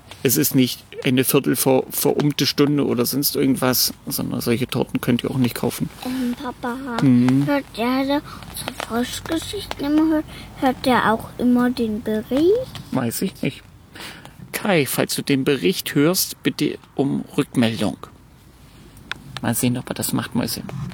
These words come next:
Speaker 1: Okay?
Speaker 2: Ja. Heißt der Kai?
Speaker 1: Der heißt Kai.
Speaker 2: Ja, der uns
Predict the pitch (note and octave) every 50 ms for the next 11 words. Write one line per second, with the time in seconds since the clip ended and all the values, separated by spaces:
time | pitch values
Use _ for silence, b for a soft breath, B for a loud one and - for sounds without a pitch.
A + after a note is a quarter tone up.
0 | - - - - - - - - - G3+ C#4 - - - - D#4 D4 C#4 C4+ -
1 | - - - - - - - - - - - - - D4 - - - - C4 A#3
2 | - - - A#3+ A3 A3+ A#3+ C#4 E4+ F#4 G#4 A4 A4 G#4 - D#3 - - - -
3 | - - - C3 - - - - - - - - - - - - - - - -
4 | - - - - - - B3+ C4 C4+ C#4 C#4+ C#4+ D4 D4+ D4+